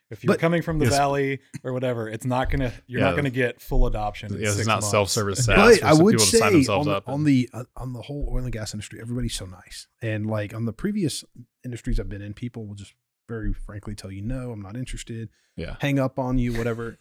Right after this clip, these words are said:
Speaker 2: <laughs> Oil and gas industry, everybody's incredibly nice, and
Speaker 3: Yeah.
Speaker 2: they'll take a meeting. They're, they'll obviously hear you out, and, uh, that's a, th-, th-, that's a great place to be.
Speaker 1: Yeah.
Speaker 3: For sure.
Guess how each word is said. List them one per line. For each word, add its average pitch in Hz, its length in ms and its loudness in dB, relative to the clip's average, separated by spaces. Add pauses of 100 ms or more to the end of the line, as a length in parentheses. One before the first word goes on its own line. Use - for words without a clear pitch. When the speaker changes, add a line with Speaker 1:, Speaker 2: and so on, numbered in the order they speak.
Speaker 2:
<laughs> - 100 -20
Oil 175 160 -10
and 131 100 -4
gas 98 280 -6
industry, - 320 -12
everybody's 101 420 -14
incredibly - 360 -18
nice, - 360 -2 (160)
and 73 120 -8
Speaker 3:
Yeah. 87 120 -10
Speaker 2:
they'll 131 120 -6
take - 240 -8
a 110 40 -8
meeting. 104 400 -12
They're, 101 200 -18 (120)
they'll 104 400 -12
obviously 110 320 -10
hear 110 160 -12
you 101 180 -12
out, 98 300 -18
and, 95 320 -16
uh, 92 100 -16
that's 98 200 -14
a, 101 160 -10 (260)
th-, 120 120 -20 (240)
th-, - 180 -14
that's 110 160 -14
a 110 40 -14
great 95 160 -16
place 104 200 -18
to - 80 -20
be. - 180 -20 (240)
Speaker 1:
Yeah. 104 60 -10
Speaker 3:
For 98 80 -10
sure. 95 240 -8